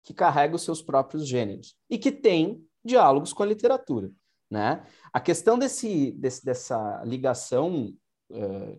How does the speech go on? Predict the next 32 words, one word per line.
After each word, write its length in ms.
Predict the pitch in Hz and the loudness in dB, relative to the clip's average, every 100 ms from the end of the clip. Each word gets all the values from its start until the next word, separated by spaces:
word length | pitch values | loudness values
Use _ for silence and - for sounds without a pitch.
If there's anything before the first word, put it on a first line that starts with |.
| _ | _
que 100 | - | -10
vai 200 | 107 113 | -4 -4
se 140 | - | -6
estabelecendo 760 | 147 156 123 123 104 - 120 143 | -4 -4 -2 -4 -4 -8 -8 -6
com 100 | 135 | -4
a 40 | |
literatura 520 | 110 107 113 98 120 | -4 -4 -6 -4 -6
pra 160 | 123 120 | -4 -4
ganhar 300 | 107 113 104 | -4 -6 -4
um 140 | 127 | -6
tipo 260 | 123 - 135 | -6 -8 -8
de 180 | 110 117 | -6 -6
status 840 | 104 - - 113 131 143 - 101 | -6 -8 0 4 4 2 -6 -6
ou 80 | 107 | -6
respeito, 840 | 101 95 - 117 156 202 - 98 - _ _ _ | -6 -10 -6 -2 0 -2 -8 -14 -14 _ _ _
ela 140 | - 185 | 0 2
também 680 | 185 226 190 196 254 254 202 | 4 4 4 4 2 0 0
é, 300 | 151 143 - | 0 2 0
é 20 | |
problemática 840 | 135 147 147 139 123 147 214 - 190 | 0 0 2 0 0 -2 -4 -6 -8
porque 400 | - 160 165 165 | -6 -10 -6 -6
se 200 | 156 160 | -6 -8
cria 220 | - 160 | -4 -2
uma 140 | 190 | 0
hierarquia 560 | 190 185 170 - - 180 | 0 2 2 -2 -2 -2
de 120 | 185 | -2
que 80 | - | -2
a 40 | |
literatura 640 | 190 190 175 156 - 247 247 | -2 2 2 2 0 2 2
que 140 | - | 2
tem 140 | 165 | -6
valor, 480 | 151 135 110 113 156 | 0 0 2 0 -2